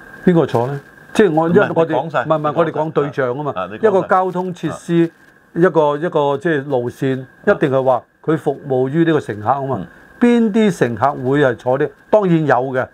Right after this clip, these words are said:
Speaker 1: 而家輕軌都有人坐啦，
Speaker 2: 係。
Speaker 1: 即係你唔能夠話冇。
Speaker 2: 佢計咗條數嘅，
Speaker 1: 啊。
Speaker 2: 即係，呃，一個鐘頭有幾多班，一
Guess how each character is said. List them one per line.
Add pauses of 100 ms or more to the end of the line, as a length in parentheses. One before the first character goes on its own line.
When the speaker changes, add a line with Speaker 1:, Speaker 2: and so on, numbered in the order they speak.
(380)
Speaker 1:
而
家
輕
軌
都
有
人
坐
啦，
Speaker 2:
係。
Speaker 1:
即
係 (140)
你
唔
能
夠
話
冇。
Speaker 2:
佢
計
咗
條
數 (160)
嘅， (280)
Speaker 1:
啊。
Speaker 2:
即
係， (240)
呃，
一 (140)
個
鐘
頭
有
幾
多
班，
一